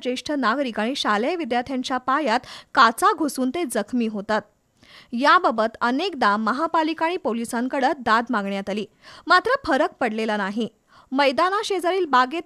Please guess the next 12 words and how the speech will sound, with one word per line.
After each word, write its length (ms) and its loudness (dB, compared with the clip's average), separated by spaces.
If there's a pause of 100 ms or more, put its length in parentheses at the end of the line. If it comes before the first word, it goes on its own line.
तर 120 2
मुलांचे 500 -2
एक 160 -8
टोळकं 520 0
नेहमीच 460 -2
चाळे 280 2
करत 280 -2
असतं, 280 -4 (460)
त्यांना 320 4
देखील 320 -2
समज 380 -2
देणं 300 0